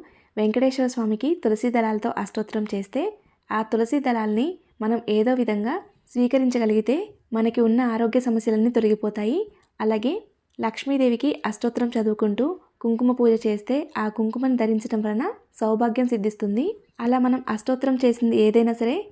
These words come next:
ఎంతో మహిమ కలిగి ఉంటాయి. అందుకే ఇక్కడ నేను మిరియాలు తీసుకుంటున్నాను. ఒక్క మిరియాలు సిద్ధం చేసుకొని అందరి దేవుళ్ళకు కూడా అష్టోత్తరం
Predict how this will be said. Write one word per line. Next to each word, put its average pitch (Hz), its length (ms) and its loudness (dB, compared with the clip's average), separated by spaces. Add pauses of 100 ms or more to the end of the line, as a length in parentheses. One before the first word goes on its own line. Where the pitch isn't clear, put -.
(160)
ఎంతో 214 340 2
మహిమ 226 280 0
కలిగి 220 320 0
ఉంటాయి. 208 340 -2 (400)
అందుకే 247 360 0
ఇక్కడ 254 200 0
నేను 226 240 0 (180)
మిరియాలు 233 440 4
తీసుకుంటున్నాను. 214 640 -2 (500)
ఒక్క 247 240 -2
మిరియాలు 254 480 4
సిద్ధం 233 200 2
చేసుకొని 226 480 0 (200)
అందరి 226 340 2
దేవుళ్ళకు 226 400 2
కూడా 226 200 -2
అష్టోత్తరం 220 440 -2